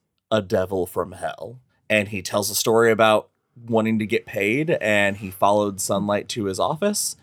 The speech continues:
And when he walked into the office, he wasn't there.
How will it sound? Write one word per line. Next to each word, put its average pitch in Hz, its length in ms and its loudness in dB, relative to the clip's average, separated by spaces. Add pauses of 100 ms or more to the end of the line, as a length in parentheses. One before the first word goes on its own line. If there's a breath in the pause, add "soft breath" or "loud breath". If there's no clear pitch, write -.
And 101 220 -6
when 98 140 -4
he 90 340 -10
walked 95 340 -2
into 139 180 -6
the 151 120 2
office, 151 480 0 (120)
he - 180 -14
wasn't 95 460 -2
there. 76 440 -4